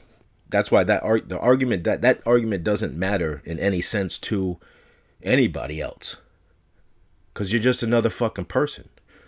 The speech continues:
Regardless if you're the best basketball player in the world, regardless if you're the best plumber in the world, the best electrician, the best cop in the world, the best judge, the best lawyer, you know, the best alligator hunter,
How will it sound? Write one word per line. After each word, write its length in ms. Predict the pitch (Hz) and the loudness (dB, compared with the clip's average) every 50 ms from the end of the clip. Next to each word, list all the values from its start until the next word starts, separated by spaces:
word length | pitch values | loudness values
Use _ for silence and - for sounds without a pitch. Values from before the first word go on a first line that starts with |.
| _ _ - | _ _ -4
Regardless 520 | 104 107 92 113 123 127 127 127 120 - | -4 0 2 4 4 6 6 4 4 2
if 140 | 117 110 101 | 0 2 2
you're 80 | 113 107 | 2 2
the 100 | 101 92 | 2 2
best 240 | 87 101 87 71 | 2 0 0 -2
basketball 460 | - 92 104 104 - - 98 98 98 95 | -2 -2 -2 -2 -2 -2 0 0 0 0
player 200 | - 101 98 98 | -2 -2 -2 -2
in 60 | 92 | -2
the 60 | 92 | -4
world, 340 | 80 90 90 87 87 92 95 _ _ _ _ _ _ _ _ _ _ _ _ _ _ _ - | -4 -4 -4 -4 -6 -6 -8 _ _ _ _ _ _ _ _ _ _ _ _ _ _ _ -6
regardless 460 | 85 90 82 101 104 107 104 98 - | -4 0 2 4 4 4 4 2 0
if 140 | 104 87 82 | -2 -2 0
you're 140 | 92 95 92 | 0 0 0
the 100 | 85 87 | 0 -4
best 500 | 73 71 98 104 101 - - - - - _ _ - - - - - _ _ _ _ _ _ _ _ _ _ _ _ _ _ _ _ | -2 0 0 0 0 0 -2 -6 -10 -16 _ _ -20 -20 -20 -20 -20 _ _ _ _ _ _ _ _ _ _ _ _ _ _ _ _
plumber 420 | - - 117 117 120 113 113 113 | -2 0 2 2 4 4 4 4
in 80 | 107 104 | 4 4
the 80 | 107 | 2
world, 340 | 101 98 107 110 107 107 95 | 2 2 2 2 0 0 0
the 60 | 101 | 0
best 240 | 90 87 104 95 - | 0 0 0 0 0
electrician, 720 | 87 98 92 85 - - - 117 120 113 - - 117 110 107 | -2 -2 -2 -2 -4 -2 4 4 6 6 6 4 2 4 2
the 80 | 101 95 | 2 0
best 300 | 87 107 104 95 - - | 0 0 -2 -2 -4 -6
cop 360 | - - 107 107 110 - - | -4 -2 0 0 0 0 0
in 100 | 110 101 | 0 2
the 100 | 104 101 | 2 2
world, 320 | 95 101 104 104 101 98 | 2 2 2 2 2 2
the 80 | 101 101 | 0 0
best 320 | 87 104 101 98 80 71 | 0 0 0 0 -2 -6
judge, 600 | 71 90 98 98 101 101 98 98 95 92 - - - - - - | -6 -2 0 0 2 2 2 0 0 -2 -4 -8 -12 -16 -8 -4
the 100 | 107 98 | -4 -2
best 280 | 82 98 101 95 - | 0 0 -2 0 0
lawyer, 540 | 101 104 104 104 101 98 101 98 95 90 82 - _ _ - - _ _ _ _ _ _ _ _ _ _ _ _ _ _ _ - - - - - - - - _ _ _ _ _ _ _ _ | 0 2 2 4 4 4 4 4 4 2 -2 -8 _ _ -20 -20 _ _ _ _ _ _ _ _ _ _ _ _ _ _ _ -20 -20 -20 -20 -20 -20 -20 -20 _ _ _ _ _ _ _ _
you 100 | - 95 | -6 -4
know, 160 | 95 95 95 | -2 -2 0
the 120 | 90 90 87 | -2 -2 -2
best 280 | 82 95 107 98 - | 2 2 2 2 0
alligator 540 | - 87 95 98 101 95 82 98 98 92 95 | -2 -2 0 0 0 -2 -2 -2 -2 -2 -2
hunter, 420 | - 95 98 95 95 92 90 85 | -2 -4 -4 -2 -2 -4 -4 -6